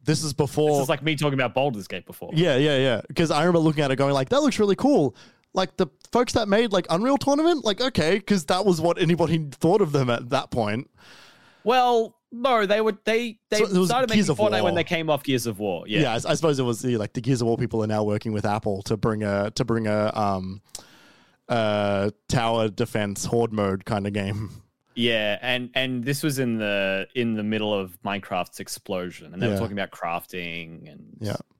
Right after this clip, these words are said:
Speaker 1: Yeah.
Speaker 2: Yeah.
Speaker 1: Um, moving on, Diablo four came out June sixth. Kara, you've played it. I haven't. You wanna talk about Diablo four?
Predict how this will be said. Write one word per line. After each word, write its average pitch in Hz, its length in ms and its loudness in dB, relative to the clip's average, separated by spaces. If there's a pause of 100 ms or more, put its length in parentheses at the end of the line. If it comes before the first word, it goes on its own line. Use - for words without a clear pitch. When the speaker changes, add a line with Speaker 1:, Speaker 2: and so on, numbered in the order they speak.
(360)
Speaker 1:
Yeah. 104 120 -4 (120)
Speaker 2:
Yeah. - 280 -20 (640)
Speaker 1:
Um, 110 640 -2 (1080)
moving 170 260 2
on, 139 160 0
Diablo 170 360 4
four 170 320 2
came 139 260 0
out 120 140 0
June 117 240 -2
sixth. - 480 -4
Kara, 113 200 -2
you've 156 240 0
played 104 240 -4
it. 101 140 -6
I 120 120 0
haven't. 98 440 -6
You 117 80 -6
wanna 117 140 -2
talk 113 160 -4
about 110 160 -4
Diablo 107 260 -2
four? 110 240 -8